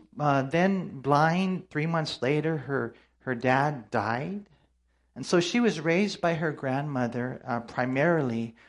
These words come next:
who raised her to be a Christian. And man, she poured into her. What a difference grandmas can make. And so she started writing, uh, uh, poetry at the age of eight.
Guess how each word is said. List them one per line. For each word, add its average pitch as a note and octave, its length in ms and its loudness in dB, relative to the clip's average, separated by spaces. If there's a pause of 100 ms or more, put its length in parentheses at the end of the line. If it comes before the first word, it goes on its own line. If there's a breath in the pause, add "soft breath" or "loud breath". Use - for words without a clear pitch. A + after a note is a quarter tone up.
(160 soft breath)
who F3 120 -2
raised F3+ 240 2
her A3 80 -4
to F3 100 -4
be D3+ 140 -6
a C3+ 60 -2
Christian. B2+ 720 -6
And A2+ 200 -6
man, C#3 380 -2
she B2 180 -6
poured B2 320 -4
into A#2 300 -8
her. A2 180 -14
What C3 200 -2
a F#3+ 100 2
difference D3+ 720 -2 (340 loud breath)
grandmas C#3 560 2
can A#2+ 280 -4
make. A#2+ 340 -2
And A#2+ 140 -6
so C3 320 4 (180 loud breath)
she G3+ 540 0
started F3+ 400 4
writing, D3+ 500 2
uh, B2 480 2
uh, A#2+ 200 -4
poetry E3+ 680 0
at C#3+ 140 0
the C#3 180 -4
age C#3 220 -2
of B2 100 -4 (140)
eight. C3 480 -4